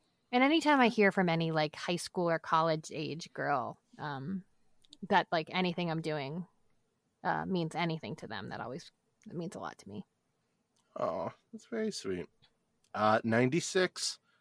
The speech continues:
Speaker 2: tell me a joke.
Speaker 1: Oh my God, I don't have any.
Speaker 2: <laughs>
Speaker 1: Um, oh, that's horrible.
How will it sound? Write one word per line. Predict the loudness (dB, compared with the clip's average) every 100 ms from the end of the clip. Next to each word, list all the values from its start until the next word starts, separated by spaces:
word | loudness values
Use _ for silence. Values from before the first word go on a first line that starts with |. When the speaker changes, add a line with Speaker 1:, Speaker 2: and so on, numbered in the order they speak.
| _ _ -8
Speaker 2:
tell | 2 4 6
me | 4 4 4 2 -2
a | -2
joke. | 0 0 0 -10 -20 -20 _ _ _ _ _ _ _ _ _ _ -2
Speaker 1:
Oh | 0
my | 0 0
God, | 0 4 4 2 -2 -4
I | 0
don't | 2
have | 2 2 2
any. | 2 2 -2 -6
Speaker 2:
<laughs> | -16 -20 _ -16 0 6
Speaker 1:
Um, | 10 10 10 8 4
oh, | 2
that's | 2 8
horrible. | 12 12 12